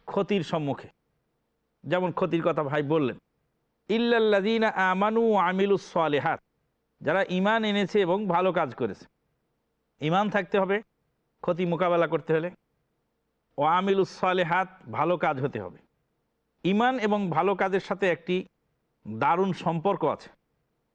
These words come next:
সম্পর্কটা এমন বলতে পারি, একটি সংখ্যা এবং একটি শূন্য। সংখ্যা না থাকলে শূন্যের কোনো দাম নেই,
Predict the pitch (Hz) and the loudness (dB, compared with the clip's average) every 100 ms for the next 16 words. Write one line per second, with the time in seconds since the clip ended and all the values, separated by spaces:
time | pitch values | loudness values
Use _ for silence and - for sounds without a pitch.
0 | _ - 165 180 220 220 214 185 202 220 | _ -4 -2 0 0 2 2 2 2 2
1 | 208 202 202 180 165 180 - - - 190 | 2 2 2 2 2 0 -2 -8 -2 0
2 | 202 214 202 190 175 170 - 208 180 120 | 0 0 0 0 -2 -4 -4 0 2 0
3 | - _ _ _ _ _ _ _ _ _ | -4 _ _ _ _ _ _ _ _ _
4 | _ - 190 208 202 226 208 214 233 220 | _ -4 -2 -2 -2 0 0 0 0 0
5 | 226 - 214 208 165 175 143 120 101 | -2 0 -2 0 0 0 -2 -2 -4